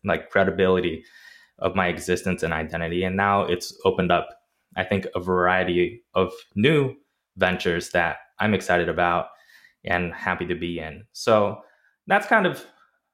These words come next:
where I am. At first, I was a little sad and a little disappointed in, in the breaking of the streak. But then once I took a step back, I realized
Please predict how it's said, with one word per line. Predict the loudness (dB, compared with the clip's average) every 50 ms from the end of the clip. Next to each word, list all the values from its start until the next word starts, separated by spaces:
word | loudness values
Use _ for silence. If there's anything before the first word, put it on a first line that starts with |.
| _ _ _
where | -2 2 4 6 6
I | 6 4 4
am. | 4 4 4 4 2 0 -4 -6
At | -4 -2 -2 -2 0
first, | 0 -2 0 2 4
I | 4
was | 4 4
a | 2 2
little | 2 4 4 6 4 4 2 0 -6 -16 _ _ _ _ _ _ _ _ _ _ _ _ _
sad | _ -14 -10 -4 -2 0 2 2 2 0 0 -2 -6 -10 -16 _ _ _ _ _ _ _ -2
and | 0 2 2
a | 4
little | 4 4 6 6 6 4 2 0 -4 -10 -8 -4
disappointed | -2 -2 0 -2 -2 0 0 2 2 4 4 2 0 -2 -6 -12 -20 -20 -20 _ _ _
in, | 2 2 4 4 4 2 0 -4 -2 0
in | 2 4 4
the | 4 4
breaking | 6 6 4 6 4 2 0 0 0 0
of | 0 0 0 0
the | -2 -4
streak. | -4 -6 -2 -2 0 0 -2 -4 -10 -18 -20 -20 -20 _ _ _ _ _ -2
But | 2 2 4 4 6
then | 4 4 4 4 2 0 -2 -4
once | -2 2 2 2 2 2 2
I | 2
took | 2 2 0 0
a | 0 0
step | 0 2 2 2 2 0
back, | 0 0 2 2
I | 0
realized | 2 2 2 4 4 4 4 2 0 -4 -8